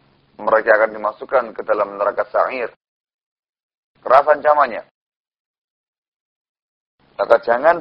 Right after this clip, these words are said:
dekat-dekat dengan harta anak yatim. Ini, ini semuanya dalam rangka untuk men-, penjagaan, pemeliharaan terhadap harta anak yatim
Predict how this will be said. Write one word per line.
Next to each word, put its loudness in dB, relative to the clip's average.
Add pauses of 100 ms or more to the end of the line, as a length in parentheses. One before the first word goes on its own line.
dekat-dekat -4 (320)
dengan -6
harta -4
anak -4
yatim. -4 (1400)
Ini, 0 (1800)
ini -12
semuanya 2
dalam 4
rangka 6
untuk 0
men-, -10 (100)
penjagaan, 0 (1400)
pemeliharaan 0
terhadap -4
harta -2 (100)
anak -12
yatim -2